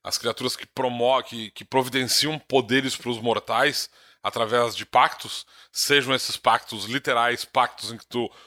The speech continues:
oferece o teu espírito pra um infernal, sejam esses pactos, os teus dogmas, em que tu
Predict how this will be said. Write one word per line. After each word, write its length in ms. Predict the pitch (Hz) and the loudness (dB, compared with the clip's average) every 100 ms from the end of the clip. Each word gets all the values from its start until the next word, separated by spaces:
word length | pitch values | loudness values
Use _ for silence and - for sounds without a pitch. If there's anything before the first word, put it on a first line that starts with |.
| _ - | _ -6
oferece 500 | 117 - 123 123 - | -4 0 2 2 0
o 40 | |
teu 140 | 127 120 | -2 -2
espírito 440 | - 127 113 104 | -2 -4 -6 -4
pra 140 | 117 | 0
um 80 | 113 | 0
infernal, 420 | 110 120 107 107 | 2 0 2 0
sejam 300 | 98 123 117 | 2 0 0
esses 200 | 120 - | -2 -4
pactos, 480 | - 107 107 - 101 | 2 2 2 -2 -12
os 120 | 95 | -10
teus 240 | - 110 101 | -8 -8 0
dogmas, 540 | 123 117 101 92 - _ - - _ | 2 2 0 -10 -12 _ -20 -20 _
em 100 | 104 | -18
que 160 | 110 117 | -16 -16
tu 580 | - 120 120 117 113 | -6 0 2 2 0